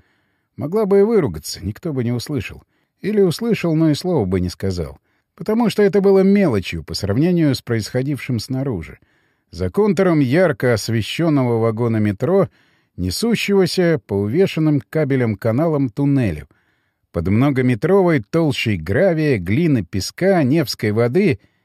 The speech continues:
и всего остального. «Теперь до Лесной точно», —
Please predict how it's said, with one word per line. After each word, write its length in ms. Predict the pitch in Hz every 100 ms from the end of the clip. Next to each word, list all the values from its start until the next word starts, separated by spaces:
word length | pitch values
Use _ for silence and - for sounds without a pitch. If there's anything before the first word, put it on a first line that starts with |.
| _ _
и 120 | 165
всего 360 | 156 - 151 139
остального. 680 | 110 127 127 107 76 - - _ _ _ _ _ _ _ _ _ _ _ _
«Теперь 380 | - 90 165 175
до 140 | 147
Лесной 480 | 147 135 151 147 147 -
точно», — 500 | 110 95 - 92